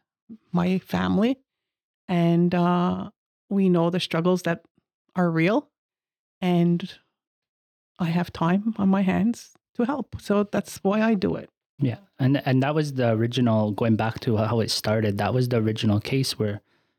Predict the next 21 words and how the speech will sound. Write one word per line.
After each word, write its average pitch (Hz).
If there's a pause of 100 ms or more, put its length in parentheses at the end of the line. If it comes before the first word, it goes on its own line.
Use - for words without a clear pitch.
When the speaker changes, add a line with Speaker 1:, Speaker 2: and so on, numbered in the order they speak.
(200)
Speaker 2:
um, 98
I 101
don't 113
remember 110
if 104
it -
was 110
six -
or 110
seven 113
of 110
you 113 (100)
ladies 117
that 110
sat 120
around 117
a 117
kitchen 123
table, 123
Speaker 1:
Yeah. 104
Speaker 2:
but -